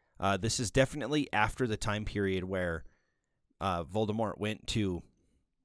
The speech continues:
went to the woman's house who owned the Helga Hufflepuff's cup and killed her to make a Horcrux. And so,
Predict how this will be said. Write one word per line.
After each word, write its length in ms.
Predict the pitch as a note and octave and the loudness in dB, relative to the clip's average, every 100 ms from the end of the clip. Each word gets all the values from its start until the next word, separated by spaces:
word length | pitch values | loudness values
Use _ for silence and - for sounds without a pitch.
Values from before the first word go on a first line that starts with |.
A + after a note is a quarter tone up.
| - - _ _ - - - | -20 -20 _ _ -20 -20 -10
went 180 | A#2 B2 | -4 0
to 60 | A#2+ | 2
the 80 | G#2+ | 2
woman's 400 | A2 G#2+ G2 - | 2 0 -4 -4
house 320 | G2+ G2+ - | -2 0 0
who 180 | A#2 - | -2 -2
owned 300 | G2+ G2+ F#2+ - | -2 -4 -6 -4
the 340 | F#2+ F2 E2 - _ _ _ - - | -4 -2 -6 -12 _ _ _ -20 -18
Helga 280 | - A#2+ G#2+ | -2 0 0
Hufflepuff's 520 | F2 A#2 G2+ G2 - - | -2 -4 -4 -4 -4 -4
cup 340 | - G#2 - - - - - | 0 0 -2 -6 -12 -20 -14
and 380 | - G2 D#2+ E2+ | -6 -4 -4 -10
killed 260 | - G#2+ - | -4 -2 -2
her 340 | G#2+ F#2+ E2+ - _ _ _ _ | -4 -2 -4 -10 _ _ _ _
to 100 | - | -4
make 260 | G2+ F#2 - | -2 -4 -6
a 400 | E2 D#2+ D#2+ D2+ - _ _ _ | -6 -6 -8 -10 -18 _ _ _
Horcrux. 520 | D3+ C#3+ - D2+ - | 6 6 2 -4 -6
And 140 | A2 G2+ | -6 -2
so, 360 | A#2+ A2 F#2+ | 2 2 2